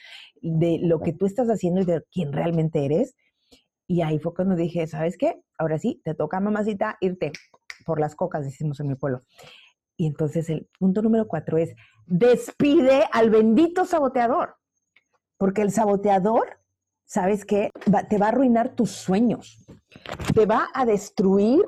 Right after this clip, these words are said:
el mañana que quieres construir. No te va a permitir tú tener la libertad y la, el permiso, darte el permiso de que tú logres tus sueños en grande. Y va también a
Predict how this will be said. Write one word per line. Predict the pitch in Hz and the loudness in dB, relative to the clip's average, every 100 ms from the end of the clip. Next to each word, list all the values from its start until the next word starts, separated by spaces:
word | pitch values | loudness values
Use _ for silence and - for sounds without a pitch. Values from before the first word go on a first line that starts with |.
| - | 2
el | 196 185 | 2 4
mañana | 185 175 175 185 180 214 | 4 4 4 4 2 2
que | 214 190 | -2 -4
quieres | 185 185 202 | 0 0 0
construir. | - 160 - - 156 170 175 - - - - | -2 -4 -4 -2 2 2 2 -4 -20 -20 -4
No | 165 175 226 | 2 4 4
te | 294 | 2
va | 277 | 2
a | 269 | 2
permitir | 285 240 190 190 208 214 | 2 4 2 2 0 0
tú | 226 | 0
tener | 190 220 220 220 | 0 2 2 2
la | 220 | 2
libertad | 196 151 151 156 - 214 208 208 269 - _ _ _ _ _ - | 2 2 0 -4 -4 0 2 2 2 -4 _ _ _ _ _ 0
y | 220 220 226 - _ | 4 6 4 0 _
la, | 202 196 180 175 - - 160 - | 2 4 4 0 -2 -2 0 0
el | 190 175 | 0 2
permiso, | 196 180 190 226 - 190 | 0 2 4 2 2 0
darte | 185 196 240 | 0 2 0
el | 190 | 2
permiso | 196 170 185 190 226 220 | 0 4 2 2 -2 -2
de | 180 | -2
que | 165 | -4
tú | 165 196 240 - - - | -4 -2 -2 -6 -20 -4
logres | 180 185 190 208 - | 2 2 2 -2 -4
tus | 175 | -6
sueños | - 180 196 196 | -2 -2 -2 -2
en | 165 | -2
grande. | 160 175 143 _ _ _ _ - _ _ _ _ | -2 -2 -6 _ _ _ _ -20 _ _ _ _
Y | 196 | 0
va | 160 170 175 - | 2 0 -2 -6
también | - 170 160 147 143 151 _ _ _ _ | -4 0 0 0 -2 -8 _ _ _ _
a | 156 151 143 - | -6 -6 -6 -10